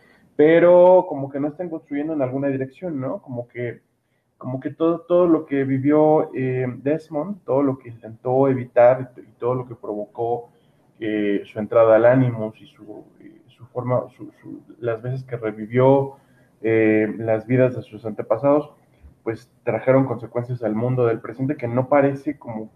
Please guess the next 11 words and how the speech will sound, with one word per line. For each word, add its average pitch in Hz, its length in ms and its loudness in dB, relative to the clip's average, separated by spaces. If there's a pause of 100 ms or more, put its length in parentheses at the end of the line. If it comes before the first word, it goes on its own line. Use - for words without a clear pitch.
que 107 560 -10
les 107 220 -14
importen 113 440 -8
ya, 117 160 -4
¿no? 107 320 -6 (300)
¿Qué 151 100 0
pasó 143 320 0
con 139 580 4
Juno, 139 580 4
con 113 160 -8
Minerva? 131 800 2